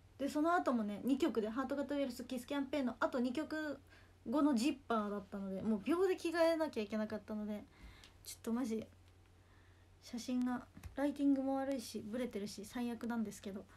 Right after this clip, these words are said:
<laughs> はい。まあ、七五五に載っけますので、見てください、皆さん。まあ、ジュクロも、もう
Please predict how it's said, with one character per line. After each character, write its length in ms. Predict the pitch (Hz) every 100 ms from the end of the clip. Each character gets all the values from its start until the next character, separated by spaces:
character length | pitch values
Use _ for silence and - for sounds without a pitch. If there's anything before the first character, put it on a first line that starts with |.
| - - - - -
<laughs> 1400 | 302 - 311 294 320 320 - - 339 392 403 392 381 -
は 160 | 240
い。 100 | 202 - - - -
ま 180 | 220 214
あ、 60 | - - -
七 220 | 220 214 220
五 160 | 233
五 80 | 214
に 100 | 190
載 80 | 185
っ 40 | -
け 120 | 214
ま 100 | 214
す 140 | 220
の 100 | 185
で、 100 | 175 -
見 100 | 190
て 100 | 196
く 120 | 190
だ 120 | 196
さ 160 | - 190
い、 60 |
皆 220 | 180 190 -
さ 140 | -
ん。 60 | - - - - - - - - - -
ま 160 | 247 233
あ、 80 | - - -
ジ 100 | 226
ュ 60 | 277
ク 100 | 359
ロ 100 | 349
も、 240 | 349 311 - 220 - - - - -
も 140 | 302
う 120 | 269